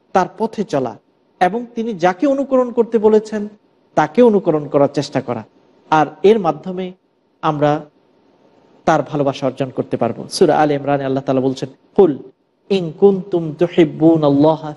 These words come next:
ফাত্তাবিউনি ইউহিব্বুকুমুল্লাহ।" হে নবী, আপনি তাদেরকে বলে দিন, তোমরা যদি চাও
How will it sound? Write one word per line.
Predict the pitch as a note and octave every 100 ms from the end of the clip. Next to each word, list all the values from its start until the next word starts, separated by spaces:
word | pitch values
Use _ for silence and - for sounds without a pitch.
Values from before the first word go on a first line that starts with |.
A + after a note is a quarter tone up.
| -
ফাত্তাবিউনি | G#3 - G3+ F#3 F#3+ F#3+ A3+ A3+ A#3 A#3 A#3 _ _
ইউহিব্বুকুমুল্লাহ।" | D#3+ D#3+ D3+ D3 C#3 C#3+ C#3 C3 B2 A2 - _ _ _ _
হে | E3
নবী, | D3 C#3 E3
আপনি | C3+ F#3 - _ -
তাদেরকে | D3+ F3 F3+
বলে | F#3+ F#3+
দিন, | D3 A2+ - _ _ _ _ _ _ _ _ _ _ _ _ _ _ -
তোমরা | G3+ A3
যদি | G3+ G#3 A3+ A3+ - _ _ _ _ -
চাও | F3 F3+ F#3+ C#3 A#2+